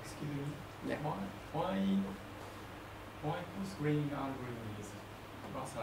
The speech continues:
Speaker 1: than the, uh, I T B D or C T M R G approach?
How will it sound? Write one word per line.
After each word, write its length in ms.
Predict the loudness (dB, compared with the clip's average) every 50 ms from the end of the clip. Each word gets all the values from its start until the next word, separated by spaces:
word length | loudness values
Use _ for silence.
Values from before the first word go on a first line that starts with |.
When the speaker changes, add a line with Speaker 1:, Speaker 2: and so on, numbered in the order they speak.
| 0 0
Speaker 1:
than 140 | 0 -2 -2 -4 -6 -6
the, 140 | -4 -4 -4 -6 -6 -6 -8 -8 -8 -10 -10 -10 -10 -10 -8 -8 -8 -8 -8 -10 -10 -10 -6 -4 -4
uh, 720 | -4 -4 -4 -6 -6 -6 -8 -8 -8 -8 -8 -8 -6 -4
I 20 | -2
T 160 | -2 -2 -4 -4 -4 -4 -2
B 60 | -2
D 240 | -4 -4 -2 -2 -4
or 320 | -4 -4 -4 -4 -6 -6
C 120 | -6 -6 -6 -6 -6 -4
T 180 | -2 -2 0 0
M 160 | 0 0 0
R 100 | -2 -2
G 140 | -2 -4 -6 -6 -6 -6 -6 -6 -8 -8 -8 -8 -8 -8 -8
approach? 360 | -6 -4 -4 -4 -4 -4 -6